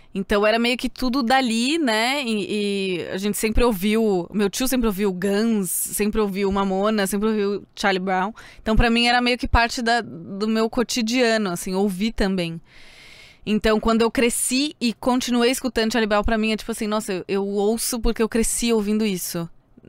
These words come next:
Então essa música que eu escolhi em específico,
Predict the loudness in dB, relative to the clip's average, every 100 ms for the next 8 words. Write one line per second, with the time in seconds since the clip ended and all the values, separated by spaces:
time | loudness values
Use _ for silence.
0 | -8 -8 -4 -2 2 2 2 2 2 2
1 | 0 0 0 2 0 0 -2 -2 -2 -6
2 | -4 -6